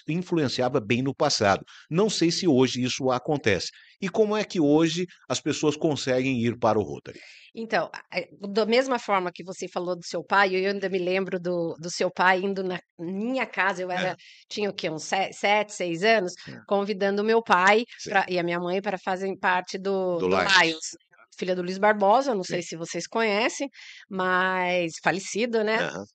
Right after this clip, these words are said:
Speaker 2: E eu me lembro desse, do seu pai fazendo o convite. Da
Speaker 1: Sim.
Speaker 2: mesma forma que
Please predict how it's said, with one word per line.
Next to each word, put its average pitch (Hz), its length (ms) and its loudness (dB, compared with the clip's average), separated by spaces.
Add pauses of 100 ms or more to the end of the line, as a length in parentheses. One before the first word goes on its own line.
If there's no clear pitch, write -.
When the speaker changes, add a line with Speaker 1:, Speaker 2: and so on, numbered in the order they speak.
(120)
Speaker 2:
E 233 720 -2
eu 208 160 2
me 233 100 0
lembro 226 320 2
desse, 220 440 -2
do 196 120 -14
seu 226 200 0
pai 208 240 6
fazendo 208 400 -2
o 214 40 -4
convite. 208 460 -6
Da 208 140 4
Speaker 1:
Sim. 240 60 2
Speaker 2:
mesma 330 340 4
forma 254 560 8
que 214 280 0